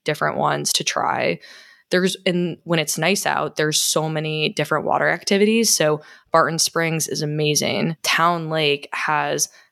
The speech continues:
paddleboarding and kayaking and all these different water activities for you to do. There's so many different types of, like, shows that you could go to, shows, concerts, et cetera. And then because of U T being here,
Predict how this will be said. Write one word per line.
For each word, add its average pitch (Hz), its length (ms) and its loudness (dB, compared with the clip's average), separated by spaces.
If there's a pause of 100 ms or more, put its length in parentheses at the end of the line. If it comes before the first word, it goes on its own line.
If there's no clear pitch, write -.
paddleboarding 175 600 2
and 151 80 -6
kayaking 185 540 0
and 151 140 -4
all 190 140 2
these 185 180 2
different 170 260 -4
water 156 240 2
activities 151 680 0 (300)
for - 160 0
you 156 140 2
to 156 120 0
do. 151 460 4
There's 165 260 0 (160)
so 180 200 2
many 190 180 2
different 175 320 0
types 156 280 -2
of, 160 100 2
like, 156 160 0
shows 156 520 2
that 147 120 0
you 151 80 -8
could 151 120 -12
go 143 120 2
to, 147 240 -4
shows, 170 460 2
concerts, 151 580 -2
et - 100 -2
cetera. 151 480 0 (100)
And 165 200 0
then 160 380 0
because 180 260 0
of 160 100 2
U 151 140 -4
T 277 260 2
being 170 260 0
here, 151 400 2